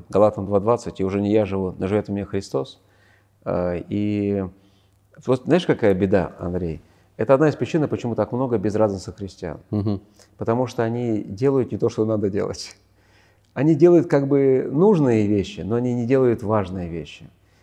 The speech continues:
Speaker 1: И поэтому они испытывают какую-то сухость, какое-то отсутствие такой, может быть, полноты и восторга, просто потому что они, ну, тратят свою силу, время, они питают свою душу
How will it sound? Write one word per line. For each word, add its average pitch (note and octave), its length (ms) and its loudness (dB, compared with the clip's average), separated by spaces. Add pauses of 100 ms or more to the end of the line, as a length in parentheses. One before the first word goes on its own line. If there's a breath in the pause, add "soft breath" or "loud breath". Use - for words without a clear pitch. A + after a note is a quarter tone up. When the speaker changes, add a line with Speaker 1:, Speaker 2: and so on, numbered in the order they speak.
(140)
Speaker 1:
И G#2+ 100 -8
поэтому A#2+ 420 4
они A2+ 200 0
испытывают A2+ 680 -2
какую-то A2 400 -2
сухость, A2+ 760 -2
какое-то G2 600 -2
отсутствие G#2 480 -4
такой, F#2+ 300 -4
может G2 260 0
быть, F#2 80 -16
полноты G#2 960 -2 (300 soft breath)
и F#2+ 140 -2
восторга, A2 640 -2 (340 loud breath)
просто B2 240 -4
потому B2+ 300 0
что A2 280 -2
они, A#2 260 -2
ну, A2 560 -4 (100)
тратят A#2+ 320 -2
свою G2+ 260 -4
силу, A#2 360 -4
время, G2+ 480 -2
они A#2+ 380 -2
питают C3+ 400 2
свою G#2 200 -4
душу G#2+ 520 -6